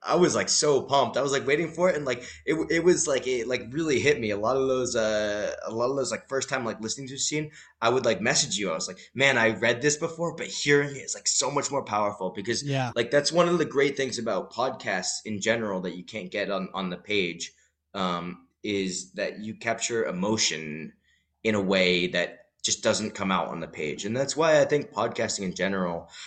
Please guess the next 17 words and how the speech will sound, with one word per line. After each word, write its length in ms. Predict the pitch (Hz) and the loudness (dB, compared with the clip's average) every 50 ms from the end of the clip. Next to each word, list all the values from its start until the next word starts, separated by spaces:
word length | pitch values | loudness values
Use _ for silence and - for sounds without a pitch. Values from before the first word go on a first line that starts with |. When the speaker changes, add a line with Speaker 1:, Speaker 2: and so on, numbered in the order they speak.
| - - | -8 -2
Speaker 1:
like, 220 | 113 - - - - - _ _ _ _ _ _ _ _ _ _ _ _ _ _ _ _ _ _ _ | 0 0 0 0 -6 -18 _ _ _ _ _ _ _ _ _ _ _ _ _ _ _ _ _ _ _
took 180 | - 131 117 - | -2 -2 0 2
off 220 | 120 123 147 - | 2 2 2 2
so 180 | - - 113 95 | 0 0 -2 -2
much 280 | 87 82 80 80 - | -2 -4 -6 -6 -6
and 80 | 92 92 | -6 -4
is 100 | 92 - | -4 -4
such 160 | - 113 - | -2 -2 -4
a 60 | - | -4
great 400 | 90 92 - 101 104 104 95 - | -4 -4 -2 0 0 0 0 -2
medium, 920 | 82 90 92 92 95 98 104 113 117 120 101 90 80 92 110 127 143 - - - _ | -4 -4 -2 0 0 0 0 -2 -2 -2 -4 -4 -4 -4 -4 -6 -8 -10 -14 -12 _
because 600 | - 98 95 - 98 98 95 95 95 - - - _ _ _ _ _ _ _ _ _ _ _ _ _ - - - - _ | -10 -8 -4 -2 0 0 0 -2 -4 -6 -6 -12 _ _ _ _ _ _ _ _ _ _ _ _ _ -20 -20 -20 -10 _
when 140 | - 123 123 | -2 0 2
someone's 440 | 113 - - 135 151 170 160 - - | 4 4 4 4 4 2 0 -2 -4
telling 400 | - - 123 147 147 131 117 98 | -2 0 2 2 2 2 0 0
a 40 | 92 | 0
story, 680 | - - - 107 107 101 85 69 57 50 62 62 - | 0 0 0 0 0 0 0 -2 -4 -6 -6 -8 -10